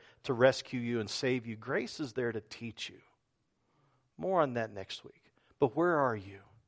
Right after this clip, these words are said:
This could be a morning for you to say, "Lord, I am all in. I'm all yours. Top to bottom, in and out, my speech, my thoughts,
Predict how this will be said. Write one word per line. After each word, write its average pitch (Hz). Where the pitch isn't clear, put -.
This 262
could 185
be 160
a 143
morning 127
for -
you 123
to 110
say, 110
"Lord, 127
I 131
am 113
all 117
in. 104
I'm 127
all 127
yours. 107
Top 156
to 180
bottom, 151
in 151
and 170
out, 135
my 120
speech, -
my 107
thoughts, 160